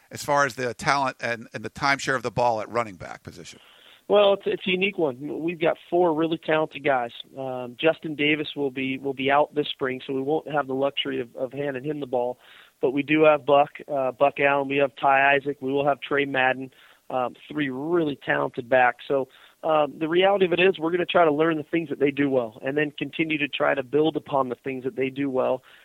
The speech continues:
Speaker 2: And then the areas of, of their game that we think they can improve upon i-, is working with them this spring to improve upon that. Uh,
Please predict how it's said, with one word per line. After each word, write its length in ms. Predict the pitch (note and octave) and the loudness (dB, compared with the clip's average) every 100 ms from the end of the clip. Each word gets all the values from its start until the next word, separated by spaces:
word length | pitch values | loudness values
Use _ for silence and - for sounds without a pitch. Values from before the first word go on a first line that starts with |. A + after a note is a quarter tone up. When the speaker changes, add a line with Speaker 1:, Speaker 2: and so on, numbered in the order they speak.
| _ | _
Speaker 2:
And 140 | C#3+ | 0
then 180 | E3 D#3+ | 0 2
the 80 | D#3+ | 2
areas 420 | D#3 E3+ F3+ E3+ | 4 4 4 2
of, 160 | D3+ D3+ | -2 -4
of 180 | D#3 C#3+ | -4 0
their 140 | D#3 | 0
game 300 | C#3+ D3+ D#3+ | 0 0 -2
that 120 | D#3+ C#3+ | -2 -4
we 100 | D3 | -4
think 260 | - D3 | -4 -4
they 140 | D3+ D3 | -4 -4
can 140 | C#3+ | -6
improve 340 | B2 - B3+ | -6 -4 -4
upon 400 | A3+ - C3 C#3 | -4 0 2 2
i-, 40 | C#3+ | 2
is 260 | C3 C#3 | 0 -4
working 340 | C3 D3+ D#3+ D3 | -2 -2 -2 -2
with 140 | C#3+ | -2
them 160 | C#3 C#3 | -2 -2
this 100 | C3+ | -6
spring 280 | - D3 C3+ | -4 -6 -4
to 80 | D3 | -4
improve 340 | B2+ - D3+ | -6 -4 -6
upon 340 | C3 B2 C3+ B2+ | -6 -4 -4 0
that. 240 | C#3+ A#2+ - - - _ | 0 -2 -6 -20 -20 _
Uh, 140 | C3 | -6